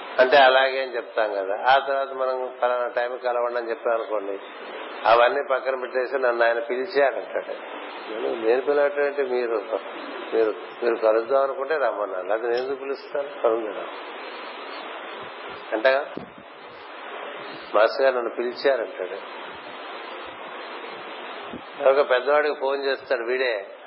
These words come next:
వాడు మాట్లాడుతుంటే ఆయన నాతో ఫోన్ లో మాట్లాడాడు, నువ్వు చేస్తే ఆయన మాట్లాడాడు.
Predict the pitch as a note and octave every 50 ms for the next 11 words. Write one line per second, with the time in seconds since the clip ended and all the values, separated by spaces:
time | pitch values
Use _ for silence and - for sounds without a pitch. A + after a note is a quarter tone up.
0 | - - - - A#2+ B2 B2+ C3 B2+ B2+ B2+ C3 C3+ - D3 C#3 C3+ A#2 C3 C3
1 | B2+ B2 C3+ D3 D3 C#3+ C3 A2+ - - - - - - A#2 A#2+ A#2 A#2 A#2 A#2+
2 | A#2+ - C#3 B2 - A#2+ B2 A#2+ B2+ B2 A#2+ A#2 A#2 A2+ - A#2+ A#2 A2 G#2 G2
3 | F#2 F2+ F#2 - - - - - - - - - - - - - - - - -
4 | G#2+ A#2+ C3+ C3 C#3 D3+ D3+ C#3+ - - E3 D3+ C#3+ C#3 C3+ C3+ C3 - C3+ C3
5 | A#2+ G#2 - - - -